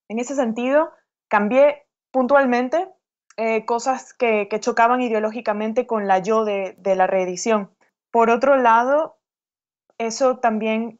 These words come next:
hizo que, que el libro volviera a tener visibilidad, porque salió en Caracas en el dos mil trece. Yo, eh, ni siquiera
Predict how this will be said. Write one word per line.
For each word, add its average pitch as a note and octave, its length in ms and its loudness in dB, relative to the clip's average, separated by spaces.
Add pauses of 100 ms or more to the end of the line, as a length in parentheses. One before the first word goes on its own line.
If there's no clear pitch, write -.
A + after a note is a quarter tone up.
hizo A#3+ 340 -4
que, G#3 600 -2
que G3 180 0
el G3 220 0
libro A3 260 2
volviera G#3+ 360 4
a A3+ 60 0
tener G#3 220 -4
visibilidad, G#3 840 0
porque F#3+ 600 -4 (320)
salió G#3+ 380 2
en A#3+ 140 -4
Caracas G#3 500 2
en A#3 80 -6
el A3 100 -4
dos G3+ 140 -6
mil G#3 200 -8
trece. A3+ 680 -2
Yo, G#3 220 -4 (340)
eh, G#3 260 2
ni G#3 240 -2
siquiera C4+ 600 2